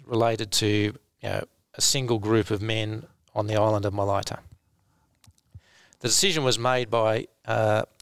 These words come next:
the resident commissioner, Richard Kane, in discussions with, uh, with the C O of Adelaide, that a local police force under white officers or British officers would,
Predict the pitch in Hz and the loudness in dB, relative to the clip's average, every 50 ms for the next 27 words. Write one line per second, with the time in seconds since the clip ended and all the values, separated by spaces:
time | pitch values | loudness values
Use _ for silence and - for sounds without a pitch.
0 | - - 123 120 123 113 - 117 - - 120 143 - - 165 156 165 156 120 113 | -14 -6 -2 0 0 0 0 -4 -4 -4 -2 0 0 2 2 0 0 -2 -2 -4
1 | 110 - - - - - 131 123 123 123 120 120 123 139 - _ _ _ - 120 | -2 -2 -2 -2 -2 -2 -2 0 0 -2 -4 -6 -8 -12 -18 _ _ _ -14 -10
2 | 113 104 - - - - 127 117 - - 113 95 98 107 113 104 - - - 107 | -6 -4 -2 -2 0 0 -2 -2 -2 -4 -6 -6 -4 -4 -4 -6 -6 -6 -2 -2
3 | 104 104 107 104 107 107 _ _ _ _ _ _ _ _ _ _ _ _ _ _ | 0 0 0 -2 -4 -6 _ _ _ _ _ _ _ _ _ _ _ _ _ _
4 | _ _ - 123 107 104 - - 135 120 110 107 104 107 117 113 113 113 113 113 | _ _ -20 -10 -4 0 0 2 2 2 2 2 2 2 2 2 4 4 4 4
5 | 110 110 110 - - - - _ _ _ _ _ _ _ _ _ - 123 113 _ | 2 2 0 -4 -8 -20 -20 _ _ _ _ _ _ _ _ _ -6 -6 -6 _
6 | _ - - - - _ _ _ _ _ _ _ _ _ _ _ - - 117 110 | _ -10 -10 -10 -10 _ _ _ _ _ _ _ _ _ _ _ -4 -4 -2 0
7 | 110 117 135 143 156 - 156 143 - - 127 120 131 127 - - - 120 113 113 | 0 2 2 2 0 0 -4 -4 -2 0 0 2 2 2 2 0 0 0 0 2
8 | 135 - - - - - - - - 120 120 117 110 110 107 110 107 - 104 104 | 2 2 2 2 0 -2 -6 -10 -4 -4 -2 0 2 2 2 2 2 0 -2 -2
9 | 113 123 123 117 - 117 110 - - - - - 165 - - - - 95 95 - | 2 2 2 2 0 -2 -4 -2 0 0 0 0 0 0 -2 -4 -4 -6 -8 -4
10 | - 131 123 113 - - 117 107 - - - - 123 131 131 - - _ _ _ | -2 -2 0 0 2 2 0 0 2 0 0 0 0 0 -2 -4 -6 _ _ _
11 | _ _ _ _ _ _ _ _ _ _ _ _ _ - 120 113 113 110 101 | _ _ _ _ _ _ _ _ _ _ _ _ _ -16 -6 -2 -2 -2 -2